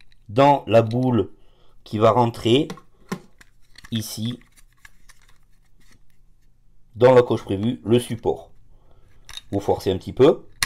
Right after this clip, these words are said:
hop, vous entendez que ça clipse. Une fois que c'est clipsé, vous revissez votre petite bague et ici vous êtes tranquille. Maintenant, vous avez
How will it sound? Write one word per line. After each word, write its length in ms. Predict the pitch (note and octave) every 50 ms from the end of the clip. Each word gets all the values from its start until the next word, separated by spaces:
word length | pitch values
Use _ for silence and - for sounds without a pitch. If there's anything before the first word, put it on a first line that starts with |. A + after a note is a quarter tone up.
| - - - - - - - - -
hop, 200 | G3 - - - -
vous 100 | G#2 G#2
entendez 340 | A2 A2+ - A#2 A2 A2 G#2+
que 80 | -
ça 120 | - G2 -
clipse. 440 | - - - - - - - - _ - _ _ - _ - - -
Une 80 | C3
fois 120 | - - E3
que 80 | E3
c'est 120 | - D3 C3
clipsé, 420 | - B2 A2 - - - A2 C3+ - - - - - - - - _ - - - - - - - -
vous 240 | G#2+ A2+ C3 D#3
revissez 420 | F3 F3+ E3+ E3+ D#3+ E3 - C#3+ C#3
votre 200 | A#2 A2+ - -
petite 280 | - G3 - A2+ G2 F2+
bague 360 | - F2+ G2 B2 B2+ B2+ G2 - - - - - - - - _ - _ _ _ - - _ _ _ - - - - _ _ - - - - - - - - _ - - - - -
et 60 | D#3+ D#3
ici 440 | C3+ A#2 - - A#2+ A#2+ C#3 - - - - - -
vous 260 | B2+ C#3+ D#3 C3 B2
êtes 240 | C3 C3 - - -
tranquille. 600 | - - A#2 A2+ A2+ - - F#2+ G2+ A#2+ B2+ B2 - - - - - _ - - _ _ _ _ _ _ _ _
Maintenant, 600 | - - - - - A2+ G#2+ G#2+ A#2 D3 - - _ - -
vous 120 | A2 A2+
avez 320 | B2 B2 B2+ C3+ C3 C3